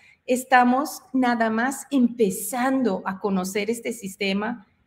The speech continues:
y aún nos queda muchísimo trabajo para documentar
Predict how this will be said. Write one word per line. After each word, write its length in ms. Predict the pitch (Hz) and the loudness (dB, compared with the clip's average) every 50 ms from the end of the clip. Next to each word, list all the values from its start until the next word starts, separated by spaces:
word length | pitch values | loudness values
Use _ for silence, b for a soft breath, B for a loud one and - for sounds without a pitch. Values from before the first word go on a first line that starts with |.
| _ _ | _ _
y 160 | 254 277 254 | 2 4 4
aún 240 | 240 233 226 220 220 | 4 4 2 2 0
nos 240 | 233 240 240 - | 0 -2 -4 -4
queda 420 | - 254 226 226 220 226 226 233 233 | -4 -2 -2 0 0 0 -2 0 0
muchísimo 680 | 220 220 214 202 214 - - 262 262 - 294 277 247 - | -2 -2 -2 -2 -4 -6 -8 -8 -6 -4 -4 -4 -4 -4
trabajo 640 | - 196 190 185 185 185 185 185 196 202 214 - _ | -4 -2 -2 0 0 0 -2 -4 -8 -10 -12 -12 _
para 220 | - 208 185 175 170 | -8 -4 -4 -4 -4
documentar 880 | 175 190 226 233 233 262 247 240 202 185 185 - 190 185 185 190 190 | -2 -2 -2 0 0 0 0 0 0 -2 0 0 2 2 2 0 -4